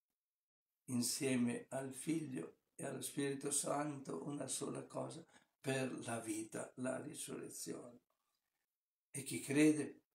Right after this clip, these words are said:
avrà quindi il perdono dei peccati e la vita, perché abbiate la vita nel suo nome, se credete, dice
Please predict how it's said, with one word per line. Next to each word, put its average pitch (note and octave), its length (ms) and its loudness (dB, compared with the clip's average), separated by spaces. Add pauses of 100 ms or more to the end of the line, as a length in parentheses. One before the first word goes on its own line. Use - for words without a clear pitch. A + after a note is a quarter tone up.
(540)
avrà C3 320 2
quindi C3 340 8
il B2+ 100 4
perdono B2+ 560 4
dei C#3+ 240 2
peccati - 760 -6 (600)
e C3 440 2 (160)
la A2+ 300 -2 (180)
vita, A#2+ 520 4 (300)
perché C#3+ 480 4
abbiate F3 760 8
la E3+ 140 12
vita F3+ 680 4 (340)
nel E3 320 8
suo G#3 500 10
nome, F#3+ 800 6 (120)
se - 520 8
credete, F#3+ 760 6
dice E3+ 580 4